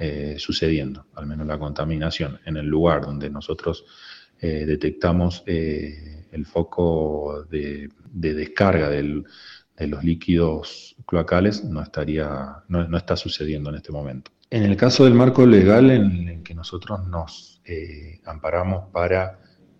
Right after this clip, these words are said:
este tipo de control, en principio es la ley de, la ley de ambiente de la provincia, la ley cinco mil novecientos sesenta y uno, y bueno, también teniendo en cuenta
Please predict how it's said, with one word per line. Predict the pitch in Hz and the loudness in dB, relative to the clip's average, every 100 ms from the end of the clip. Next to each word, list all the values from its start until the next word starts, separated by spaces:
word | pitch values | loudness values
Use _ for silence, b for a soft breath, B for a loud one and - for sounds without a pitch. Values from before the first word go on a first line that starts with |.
| _ | _
este | - 87 98 | -8 -2 0
tipo | 95 101 | 2 4
de | 90 | 2
control, | 85 85 98 123 - | 0 4 6 6 4
en | 90 | -4
principio | 82 80 98 104 | -4 -2 0 0
es | 92 | -2
la | 85 | -2
ley | 82 87 90 | 0 2 4
de, | 87 80 78 - - - | 4 2 0 -6 -16 -12
la | 87 | -8
ley | 80 85 | -2 0
de | 85 | 0
ambiente | 85 101 107 107 131 - _ | 2 2 2 0 -4 -8 _
de | 82 | -8
la | 80 | -6
provincia, | 80 90 104 104 139 139 _ | -2 -2 -2 -2 -4 -4 _
la | 90 82 | -8 -6
ley | 82 85 | -2 -2
cinco | 82 90 85 82 | -4 -8 -8 -4
mil | 82 87 90 | 0 2 2
novecientos | 85 78 87 85 - | 0 -4 -4 -6 -6
sesenta | - 87 87 104 | -8 -6 0 4
y | 135 | 6
uno, | 135 139 165 - - | 6 4 2 -4 -2
y | 107 117 | 2 4
bueno, | 110 90 87 | 4 2 -2
también | 90 87 90 | -2 0 2
teniendo | 95 98 90 | 2 4 4
en | 95 | 2
cuenta | 92 92 92 104 113 - | 2 0 2 4 4 2